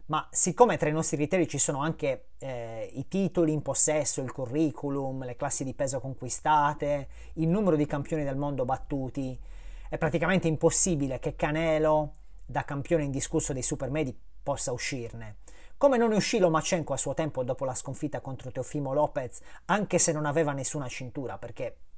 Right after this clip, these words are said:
insomma, ci stava per via del suo curriculum, ecco, oltre che delle skills. Invece credo che sarà difficile far centrare Bivol, che, eh, al netto delle sue doti pazzesche e di questa vittoria che finalmente lo scaraventa in questo tipo di discorso,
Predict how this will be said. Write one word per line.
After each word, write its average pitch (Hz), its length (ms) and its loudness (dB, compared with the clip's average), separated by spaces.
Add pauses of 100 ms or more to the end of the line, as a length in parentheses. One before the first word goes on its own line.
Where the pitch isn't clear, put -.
(200)
insomma, 117 280 -4
ci - 140 -8
stava 131 220 -2
per 120 160 -8
via 131 160 -2
del 117 100 -6
suo - 160 -4
curriculum, 113 640 -10
ecco, - 360 -12 (220)
oltre 120 240 -8
che - 120 -14
delle 95 160 -10
skills. 95 640 -4 (1300)
Invece 247 360 10
credo 185 240 6
che 196 100 4
sarà 220 240 10
difficile 202 680 4
far 156 140 2
centrare 160 440 2
Bivol, 151 640 4
che, 147 400 2
eh, 117 380 -8
al 185 240 6
netto 185 440 4
delle 143 220 2
sue 156 240 4
doti 160 300 4
pazzesche 143 880 0
e 123 60 -2
di 123 100 -6
questa 139 260 -2
vittoria 127 420 4
che 127 100 -8
finalmente 151 560 0
lo 139 100 2
scaraventa 143 540 2
in 127 80 -4
questo 127 260 -4
tipo 135 240 -4
di 117 120 -8
discorso, 120 840 -4